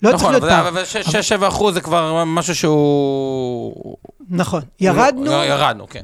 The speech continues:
Speaker 1: ירדנו משני שליש, משליש לשישה, שבעה אחוזים, פערים קטנים. אבל למה,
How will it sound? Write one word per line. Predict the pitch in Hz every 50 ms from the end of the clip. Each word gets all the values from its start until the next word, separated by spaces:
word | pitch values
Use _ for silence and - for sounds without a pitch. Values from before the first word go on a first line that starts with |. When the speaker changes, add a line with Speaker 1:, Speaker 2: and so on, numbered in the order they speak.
| - -
Speaker 1:
ירדנו | 180 180 175 165 185 226 269 285 247 269 285 277
משני | 247 226 - - - 254 226 233 240
שליש, | - - - 233 233 262 277 285 254 - - - - - -
משליש | 190 180 - - 233 240 262 - - -
לשישה, | 208 196 185 165 - - - 175 - 240 220
שבעה | - 240 208 180 190 156
אחוזים, | - - 170 143 165 208 220 233 208 - - - - -
פערים | - 175 175 214 220
קטנים. | 208 - 208 185 175 165 156 170
אבל | 170 165 196 202 240
למה, | 285 302 311 302